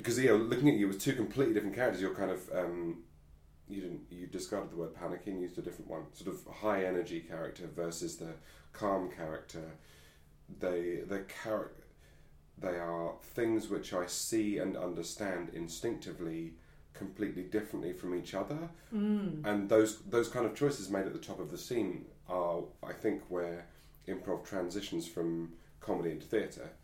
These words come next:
Speaker 1: Um, you know, not just making good jokes, not that there's anything wrong with that. And if anyone says comedy is easy, you know, let's,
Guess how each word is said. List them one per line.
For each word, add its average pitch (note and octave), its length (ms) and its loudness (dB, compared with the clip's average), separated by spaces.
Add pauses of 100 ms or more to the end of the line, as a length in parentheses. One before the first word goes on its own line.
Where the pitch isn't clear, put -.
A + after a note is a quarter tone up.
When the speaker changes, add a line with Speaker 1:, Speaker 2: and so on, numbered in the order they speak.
(420)
Speaker 1:
Um, E2 520 -2
you F2+ 100 0
know, D#2 120 -2
not E2 200 -4
just - 220 -10
making E2 240 -6
good E2 140 -4
jokes, - 320 0
not - 120 -2
that E2 80 -8
there's F2+ 100 -2
anything E2+ 200 -4
wrong E2 160 -2
with E2+ 80 -2
that. G#2+ 220 2
And F2 80 -6
if - 100 -10
anyone E2+ 280 -4
says E2+ 420 -4 (420)
comedy E2+ 340 -2
is E2+ 160 -2
easy, E2+ 460 -4 (580)
you F2 140 -2
know, D#2+ 120 0
let's, - 240 -2